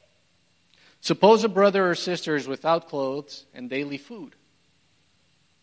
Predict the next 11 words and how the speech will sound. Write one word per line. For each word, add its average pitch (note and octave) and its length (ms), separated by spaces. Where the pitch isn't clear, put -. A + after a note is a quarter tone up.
If C#3+ 200
any A#3 220
one A3+ 200
of A3 120
you F#3 100
says D#3+ 320
to D#3 100
them, B2+ 360
'Go F#3 200
in E3+ 120
peace, - 560